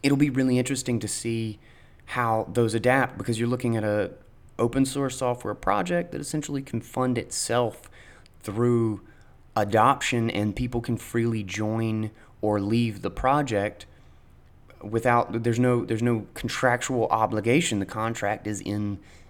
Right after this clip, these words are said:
you know, buying the token itself. Um, and again, I'm not, I'm not totally sold on this idea. I, I think it's a little bit more, um, out there than I, I tend to go, and I think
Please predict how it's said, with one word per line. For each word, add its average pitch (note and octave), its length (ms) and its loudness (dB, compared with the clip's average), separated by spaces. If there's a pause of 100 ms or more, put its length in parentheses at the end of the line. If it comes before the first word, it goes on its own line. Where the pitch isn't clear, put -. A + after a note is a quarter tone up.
(140)
you B2+ 100 0
know, F2+ 120 0
buying - 500 -2
the G2+ 80 -2
token G2 380 -4
itself. - 580 -4 (500)
Um, F2 340 -4 (1000)
and G#2+ 460 -2
again, C3+ 300 4
I'm B2 140 4
not, B2 320 2
I'm A#2 160 0
not B2+ 160 0
totally A#2 280 0
sold G2 380 0
on A#2+ 120 0
this B2+ 200 -2
idea. C3 640 -2
I, G#2 340 -4
I F#2+ 80 -4
think A2 300 -6
it's - 200 -8
a G2+ 40 -6
little G#2+ 260 -2
bit G#2+ 160 -4
more, G#2 400 -2 (1040)
um, F2+ 360 -6 (160)
out B2 320 4
there C#3+ 340 4
than A2 720 0 (480)
I, G2 380 -2
I - 20 -8
tend A2 380 -2
to G2 100 -4
go, G2 460 4
and G2+ 100 0
I G2+ 60 -2
think G#2 260 -6